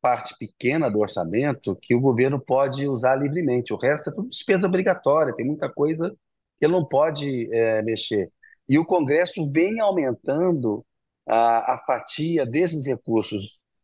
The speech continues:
de livre destinação que o governo pode dar nos, na última década. Cresceu demais, tem quase vinte por cento do que o governo po-, federal pode dispor. E as políticas públicas são de responsabilidade do governo federal. Claro que o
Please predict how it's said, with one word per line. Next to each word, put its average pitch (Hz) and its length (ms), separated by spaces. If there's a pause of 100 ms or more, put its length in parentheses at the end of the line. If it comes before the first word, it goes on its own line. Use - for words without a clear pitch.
(140)
de 117 100
livre 117 320
destinação 113 540
que 107 60
o 110 40
governo 107 340
pode 101 280
dar 139 240 (340)
nos, 147 280
na 151 100
última 160 360
década. 147 340
Cresceu 160 420
demais, 165 400
tem 160 140
quase 185 320
vinte 202 260
por 220 120
cento 180 540 (180)
do 139 80
que 147 60
o 143 40
governo 127 380
po-, 117 220
federal 127 340
pode 180 240
dispor. - 420 (240)
E 120 60
as - 120
políticas 151 460
públicas 196 400
são 233 200
de 330 80
responsabilidade 139 640
do 139 100
governo 123 360
federal. 117 360
Claro 226 280
que - 80
o 151 240